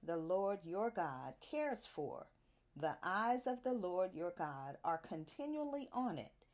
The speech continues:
from the beginning of the year to its end." Prepare to cross over. As we open a window into this passage of Scripture,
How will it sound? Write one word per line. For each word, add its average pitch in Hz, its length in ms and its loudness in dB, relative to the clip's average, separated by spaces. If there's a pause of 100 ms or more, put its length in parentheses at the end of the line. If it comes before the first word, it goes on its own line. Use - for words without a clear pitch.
(380)
from 175 220 0
the 160 80 -2
beginning 208 560 0
of 240 140 2
the 254 100 0
year 147 540 -2 (180)
to 156 460 -4
its 156 300 -4 (100)
end." 123 320 -10 (1700)
Prepare 151 920 0
to - 100 -8
cross 151 560 -2
over. 123 440 -2 (920)
As 220 160 4
we 262 140 -2
open 339 320 6
a 240 60 2
window 185 560 2
into 170 280 -2
this 175 240 -6
passage 165 480 -2
of 156 120 -4
Scripture, 143 640 -6